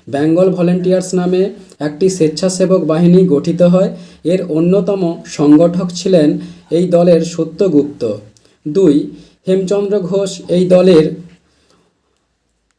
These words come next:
সর্বময় কর্তা হলেও যৌথ নেতৃত্বে এই দল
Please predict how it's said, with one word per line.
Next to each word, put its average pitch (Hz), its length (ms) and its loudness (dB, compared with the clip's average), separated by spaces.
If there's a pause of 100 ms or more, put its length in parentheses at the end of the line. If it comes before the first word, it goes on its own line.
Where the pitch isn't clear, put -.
(140)
সর্বময় 190 520 0
কর্তা 180 380 0
হলেও 180 420 4 (240)
যৌথ 175 320 4
নেতৃত্বে 185 760 0
এই 175 180 2
দল 175 280 6